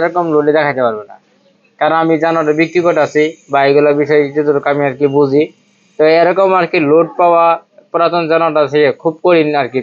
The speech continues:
পাওয়া যায়। আর একটা কথা বলি, আমি ভিডিওর মধ্যে কিন্তু আপনার সাইলেন্সার দেখছেন যে সাইড থেকে ধোঁয়া বেরোচ্ছে। এখানে ওই আমি ওভার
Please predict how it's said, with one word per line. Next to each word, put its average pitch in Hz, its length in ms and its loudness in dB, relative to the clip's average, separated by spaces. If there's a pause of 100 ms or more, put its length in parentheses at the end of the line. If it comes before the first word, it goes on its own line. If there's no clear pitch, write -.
পাওয়া 127 260 2
যায়। 101 140 -8 (840)
আর 143 100 0 (100)
একটা 170 200 -2
কথা 175 180 -2
বলি, 175 200 2
আমি 165 100 -2 (140)
ভিডিওর 180 240 2
মধ্যে 165 180 0
কিন্তু 156 180 -4
আপনার 160 220 -2
সাইলেন্সার 156 420 -2
দেখছেন 156 260 -4
যে 147 160 2
সাইড 143 280 -2
থেকে 151 220 0
ধোঁয়া 135 180 2
বেরোচ্ছে। 127 320 0 (180)
এখানে 143 280 -4 (600)
ওই 131 80 0 (100)
আমি 143 140 0 (300)
ওভার 156 280 0